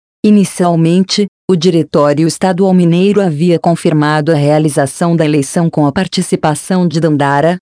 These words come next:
mas a decisão foi revista pelo Comando Nacional, que anunciou o adiamento.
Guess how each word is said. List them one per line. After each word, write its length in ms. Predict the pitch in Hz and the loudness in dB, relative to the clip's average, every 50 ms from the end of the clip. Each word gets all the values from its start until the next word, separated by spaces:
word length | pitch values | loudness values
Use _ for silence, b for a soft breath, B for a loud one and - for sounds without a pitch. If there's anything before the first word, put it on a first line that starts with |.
| _ _ _ - | _ _ _ -2
mas 220 | 170 165 165 139 | 0 0 0 0
a 80 | 156 147 | 0 -2
decisão 580 | 139 143 139 - - 143 131 123 143 160 180 | 0 -2 -2 -2 -2 -4 -2 -2 0 0 0
foi 240 | 180 - - 170 160 | -2 -2 0 0 0
revista 560 | 151 156 202 190 156 165 151 127 - - 175 | 0 0 -2 -2 0 -2 -2 -2 -2 -2 -4
pelo 220 | 151 - 170 165 160 | -2 0 -2 -2 0
Comando 500 | - - 202 185 170 170 175 185 160 165 | 0 0 0 0 2 2 0 0 0 0
Nacional, 680 | 160 160 165 - - 185 175 160 143 131 120 117 113 113 - _ _ _ | 0 0 -2 -2 -2 -2 0 0 0 0 0 0 -2 -4 -10 _ _ _
que 80 | - 175 | -2 0
anunciou 540 | 165 156 151 151 - - 160 147 147 151 156 | 0 0 0 -2 -2 -2 0 0 2 2 2
o 40 | |
adiamento. 720 | 156 156 135 151 160 156 156 143 131 120 117 113 - 120 | 0 0 0 0 0 0 0 0 0 -2 -2 -4 -4 -6